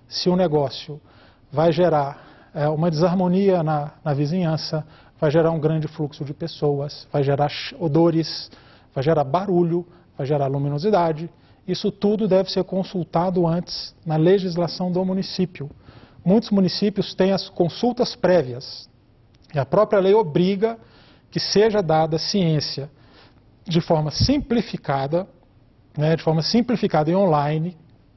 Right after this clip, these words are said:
sobre as obrigações que o mei precisa cumprir pra começar a funcionar.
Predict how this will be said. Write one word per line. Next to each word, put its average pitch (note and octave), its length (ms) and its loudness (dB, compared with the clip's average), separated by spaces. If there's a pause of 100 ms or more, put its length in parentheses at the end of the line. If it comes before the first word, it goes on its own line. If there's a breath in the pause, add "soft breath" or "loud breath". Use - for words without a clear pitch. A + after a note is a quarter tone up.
(300)
sobre F#3+ 280 6
as C#3+ 140 2
obrigações A3 1080 0 (300 loud breath)
que - 100 -2
o G#3+ 80 6
mei F#3+ 260 4
precisa F#3+ 480 -2
cumprir F3 440 -2 (260 loud breath)
pra F3 100 0
começar F3+ 380 0
a E3+ 40 0
funcionar. E3 500 -6